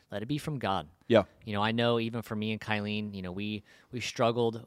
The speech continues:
Speaker 1: uh, with infertility for almost two years,
Speaker 2: Mm.
Speaker 1: you know, when it came to believing God for a baby. But we had had a word from the Lord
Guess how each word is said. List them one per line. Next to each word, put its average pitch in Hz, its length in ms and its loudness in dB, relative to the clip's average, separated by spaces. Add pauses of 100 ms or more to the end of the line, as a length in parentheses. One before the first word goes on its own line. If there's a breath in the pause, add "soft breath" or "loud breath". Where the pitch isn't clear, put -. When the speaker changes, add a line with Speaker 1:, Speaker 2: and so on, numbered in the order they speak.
Speaker 1:
uh, 98 420 -6 (160)
with 110 340 -8 (100)
infertility 123 640 0
for 98 380 -4 (460)
almost 123 360 0
two 143 100 -4
years, 117 560 -2
Speaker 2:
Mm. 110 160 -4
Speaker 1:
you 104 80 -2
know, 101 160 -4
when 98 140 -6
it 104 120 -14
came 104 300 -6
to 104 160 -8
believing 101 420 -4
God 98 360 0
for 95 260 -6
a 90 60 -6
baby. 98 420 -4 (380 soft breath)
But 107 80 -2
we 117 100 0
had 123 120 2
had 135 200 6
a 120 60 4
word 131 340 -2
from 123 200 -2
the 123 80 2
Lord 123 400 2